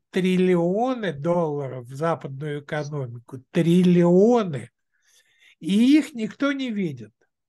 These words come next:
А там Петю Авина, <laughs> который создал,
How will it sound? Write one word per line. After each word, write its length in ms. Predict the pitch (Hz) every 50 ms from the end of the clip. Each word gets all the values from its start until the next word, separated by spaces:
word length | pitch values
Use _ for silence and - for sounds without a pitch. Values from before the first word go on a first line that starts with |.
| _ _ _ _ _ _ _ _ _ - _
А 580 | - 165 185 208 202 196 196 190 190 190 185 180 180
там 260 | - 185 175 165 156 139
Петю 580 | - 269 285 311 320 302 302 262 233 214 202
Авина, 580 | 185 180 165 143 127 123 123 117 110 113 113 104 _ _ _ _ _ _ _ _ -
<laughs> 1200 | _ - - 240 175 - - 226 202 160 - - 170 185 180 - 180 175 170 170 165 156 151 156 -
который 460 | - 156 160 - 202 202 196 196 190
создал, 840 | 180 - 185 175 170 151 143 151 156 180 185 185 185 180 175 175 165